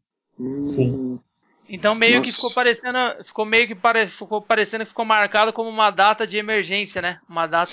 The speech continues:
Speaker 1: Sim.
Speaker 3: de, é
Speaker 1: Nossa,
Speaker 3: interessante.
Speaker 1: muito, muito interessante, né, cara? E mudou tudo, né, cara? Mudou, mudou o mundo completamente, né? Os Estados Unidos, depois disso, né, aumentou a segurança de todas as formas possíveis, né?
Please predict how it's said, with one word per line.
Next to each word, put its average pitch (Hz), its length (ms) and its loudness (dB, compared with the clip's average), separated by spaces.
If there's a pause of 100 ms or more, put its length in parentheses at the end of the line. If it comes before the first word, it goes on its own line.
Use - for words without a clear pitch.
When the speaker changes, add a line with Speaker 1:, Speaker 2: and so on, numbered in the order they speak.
Speaker 1:
Sim. - 20 6
Speaker 3:
de, 170 420 4 (260)
é - 100 -2
Speaker 1:
Nossa, 240 240 2
Speaker 3:
interessante. - 440 2
Speaker 1:
muito, 117 160 -4
muito 123 260 -2
interessante, 117 720 0
né, 107 60 0
cara? 107 280 -8 (500)
E 117 60 2
mudou 151 400 4
tudo, 139 280 -2
né, 127 120 2
cara? 104 240 -4
Mudou, 110 600 4
mudou 104 320 0
o 135 60 0
mundo 131 680 2
completamente, 117 1000 2
né? 110 460 -2 (640)
Os 110 100 2
Estados 110 280 2
Unidos, 113 280 2
depois 113 400 0
disso, 110 500 -2
né, 110 360 -4 (500)
aumentou 113 680 0
a - 20 4
segurança 113 720 2
de 110 140 -10
todas 123 340 -6
as 147 200 -4
formas 117 400 -4
possíveis, 117 720 -4
né? 110 120 -6